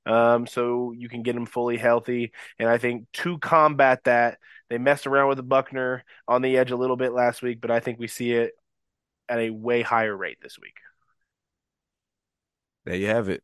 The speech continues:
Speaker 2: There you have it. Well, this has been another episode of the Saddle Up Show, brought to you by Stampede Blue, the official coat site of S B Nation. I am Rashad McGinnis. That is the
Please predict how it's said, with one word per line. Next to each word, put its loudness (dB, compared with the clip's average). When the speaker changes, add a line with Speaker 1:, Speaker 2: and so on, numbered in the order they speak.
Speaker 2:
There -4
you -4
have 0
it. -4
Well, 8
this 4
has 6
been 10
another 6
episode 2
of 0
the -2
Saddle 2
Up -2
Show, -4
brought 4
to -10
you -6
by 0
Stampede -4
Blue, 2
the 0
official -2
coat 0
site 0
of -6
S 4
B 0
Nation. 2
I 2
am 0
Rashad -2
McGinnis. -4
That 4
is -4
the -2